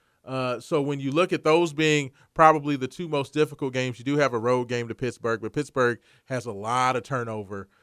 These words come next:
uh, this year. So I, I am, and you also have a game against Miami, and we, you know, Miami's been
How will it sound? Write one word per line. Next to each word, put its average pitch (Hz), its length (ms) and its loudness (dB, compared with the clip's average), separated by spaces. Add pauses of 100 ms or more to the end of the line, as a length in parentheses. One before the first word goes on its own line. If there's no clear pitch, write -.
(120)
uh, 110 280 -6
this 110 260 -10
year. 107 280 -8
So 135 160 -4
I, 135 180 2
I 139 160 -4
am, 135 200 -4
and 135 240 -6
you 139 160 2
also 139 340 2
have 135 160 0
a 127 40 -6
game 127 280 -4 (220)
against 131 360 -2
Miami, 123 720 -2 (200)
and 135 140 -4
we, 151 220 2
you 151 100 -6
know, 104 220 -10
Miami's 131 480 0
been 127 400 -2